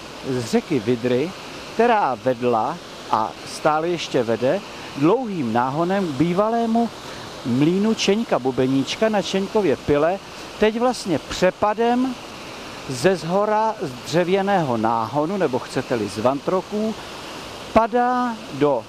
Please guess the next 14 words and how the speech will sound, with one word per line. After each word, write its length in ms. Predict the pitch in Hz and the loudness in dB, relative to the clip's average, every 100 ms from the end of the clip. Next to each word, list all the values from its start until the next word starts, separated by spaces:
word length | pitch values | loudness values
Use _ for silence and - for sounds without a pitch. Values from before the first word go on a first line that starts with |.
| - - | -8 2
levé 460 | 120 160 208 226 | 4 4 4 2
strany 580 | - - 123 101 117 320 - | 0 -4 -2 0 0 -2 0
a 100 | 170 | 0
tudíž 580 | 233 233 262 247 - - - - - | 0 2 2 2 -2 -8 -14 -12 0
vlastně 400 | 147 185 - 220 | 2 2 0 -6
se 180 | - 190 | 0 2
vrací 480 | 147 175 170 220 208 | 2 0 -4 -6 -6
zpátky 520 | - 175 170 - 180 | 0 0 0 0 0
do 100 | 170 | 0
řeky 320 | 151 160 120 | 0 -2 -2
Vydry. 560 | 90 104 101 120 143 226 - - - - - - - | 0 0 2 2 2 -2 -8 -16 -16 -14 -14 -2 0
A 260 | 135 117 - - | 2 -2 -8 -4
ten 240 | 160 117 104 - - | 0 0 -2 -10 -8
třetí 580 | - 190 - 247 262 | -2 -2 0 0 0